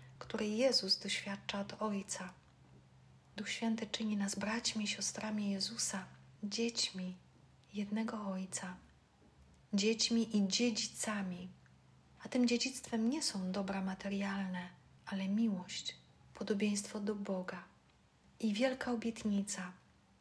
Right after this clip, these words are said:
że jeśli pozwolimy prowadzić się Duchowi Świętemu, jeśli pozwolimy, aby On w nas zamieszkał, to nie tylko będziemy żyli życiem nowym, życiem zmartwychwstałego, nie tylko nasz duch będzie się przemieniał,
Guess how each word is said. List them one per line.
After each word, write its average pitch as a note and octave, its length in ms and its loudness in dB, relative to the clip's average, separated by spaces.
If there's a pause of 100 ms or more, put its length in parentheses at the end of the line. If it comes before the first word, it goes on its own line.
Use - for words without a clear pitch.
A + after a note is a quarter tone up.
(180)
że G3 360 0
jeśli G3+ 320 -2
pozwolimy G#3+ 560 0
prowadzić G#3+ 560 -4
się - 180 0
Duchowi G3+ 380 -4
Świętemu, F#3+ 680 -4
jeśli F#3+ 300 -6
pozwolimy, A3 600 0
aby G#3 160 -2
On G#3+ 180 0
w G#3 80 -2
nas G#3 180 0
zamieszkał, G3 840 -2 (420)
to - 100 -2
nie G#3+ 140 4
tylko C4+ 280 2
będziemy G3+ 460 4
żyli G#3 440 0 (500)
życiem G3+ 640 2 (180)
nowym, G3 640 4
życiem F#3 320 0
zmartwychwstałego, F#3+ 1200 -2 (180)
nie G3+ 100 -2
tylko A#3+ 260 -2
nasz F#3+ 240 0
duch C4 260 0
będzie G3 280 0
się G3 140 -4
przemieniał, F#3+ 800 -2